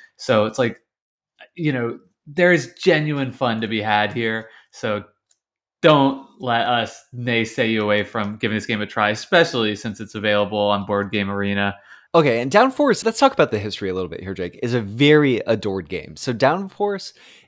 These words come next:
Speaker 2: is, was brought back in twenty seventeen under the name Downforce by Restoration Games, uh, helmed by Rob Daviau, who is the designer of Risk Legacy and really the inventor of the Risk, of the Legacy system.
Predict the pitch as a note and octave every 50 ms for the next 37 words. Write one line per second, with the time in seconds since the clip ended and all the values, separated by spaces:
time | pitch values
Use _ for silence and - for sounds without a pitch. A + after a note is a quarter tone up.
0 | _ - B2+ B2+ B2+ B2+ B2 A#2+ A2+ A#2+ B2 C#3 C3+ A2+ G2+ - C#3 D3+ F3+ F#3+
1 | - C3+ A#2 A#2 A#2 - - - A2+ G#2 - - - C#3+ C#3 C3+ - C3+ A2+ A#2
2 | G#2 - G#2+ G#2 G2+ G2 G2+ - B2 C#3 F#2+ G2 - C3 B2 A2 G#2+ G#2 G2 G2
3 | G2 G2 F#2+ - - F#2+ F#2 - - G2 F#2+ F#2+ F#2+ A2+ A#2+ A2+ - - - A#2
4 | G#2+ F#2+ - G2 F#2+ E2+ D#2+ D#2+ D2 D2 E2 D#2+ - - _ - G#2 F#2+ F2+ E2+
5 | G2 A#2+ B2+ C3 C3 B2+ A2 A2+ G2+ F#2+ F#2 D#2 E2+ E2 F#2 C3+ D3+ D#3+ D#3 E3
6 | E3 D#3+ D#3+ D#3 - - - - - - _ _ _ - A#2+ A#2+ A#2 A2 A#2 G2+
7 | A#2+ A2+ F#2+ G#2+ G2+ G2+ G2+ G#2 G2+ G2+ G2 G2+ F2+ E2 G#2 C#3 C#3 C3 - -
8 | B2+ A#2 A2 A#2 A2 - - A#2 A2 G2+ G#2+ A2+ B2+ C#3 C#3 C3+ B2+ - A#2 A2+
9 | A2 A2 G#2+ G#2 G2 A2+ A#2 G#2+ - A#2 A2 G2+ F#2+ - G2 F#2 - G2+ G2+ F#2+
10 | - - - _ - A#2 G#2+ F2+ - G#2+ G2 G#2 G#2+ G2+ G2+ F#2+ - - G2 F2
11 | - - F2 - - - - -